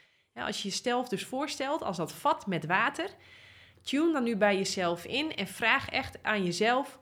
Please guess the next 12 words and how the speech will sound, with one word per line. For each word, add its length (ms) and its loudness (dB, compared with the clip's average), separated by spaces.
"Hoe 200 0
vol 420 0
zit 300 -2
mijn 160 2
vat 440 -2
met 200 -4
zelfliefde, 680 2
met 160 0
eigenwaarde?" 800 0
En 100 -10
het 100 -6
is 160 -6